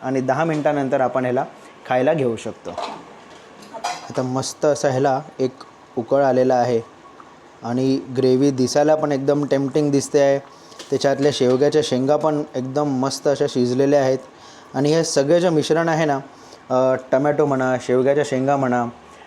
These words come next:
अ, मग बटाटे म्हणा आणि आपले जे मुळे आपण त्याच्यामध्ये घातलेले, शिंपल्या जे घातलेले आहेत ना, त्यांचं एकजीव होऊन जो एक सुगंध येतो आहे, आउटस्टँडिंग, खूप सुरेख.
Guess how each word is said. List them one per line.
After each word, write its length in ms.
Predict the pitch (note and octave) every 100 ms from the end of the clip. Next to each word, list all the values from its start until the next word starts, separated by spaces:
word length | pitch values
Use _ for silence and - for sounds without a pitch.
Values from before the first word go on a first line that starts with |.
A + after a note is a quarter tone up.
| -
अ, 360 | - B2 B2 B2
मग 260 | B2 C3 B2
बटाटे 360 | B2+ D3 D#3+
म्हणा 260 | D3 B2 A#2 A2+ - - - - -
आणि 340 | C3+ E3+ D#3+ F#2+ - - -
आपले 300 | B2 C#3 C#3+
जे 100 | C#3
मुळे 260 | C#3 C3 D3
आपण 260 | C#3+ C#3
त्याच्यामध्ये 400 | B2+ C3 B2+ B2
घातलेले, 340 | A#2 A2+ A#2+ A#2
शिंपल्या 360 | A#2+ A#2 C#3
जे 100 | C3+
घातलेले 360 | B2+ A#2+ B2 B2+
आहेत 160 | A#2+ A2+
ना, 120 | A2+ A#2 - - - -
त्यांचं 380 | D3 C#3+ F3 F3+ - - -
एकजीव 400 | D#3+ D#3+ D#3 G#3
होऊन 320 | F3+ F3 F#3
जो 100 | E3+
एक 140 | F3 F3
सुगंध 380 | D3+ C#3+ E3 E3+
येतो 260 | E3 D#3
आहे, 160 | D3 C3+ - - - - - - - - - - - - - C#3
आउटस्टँडिंग, 540 | D#3 - D3 C3+ A#2 G2+ -
खूप 280 | F#3 F#3+
सुरेख. 380 | - C#3+ A#2 -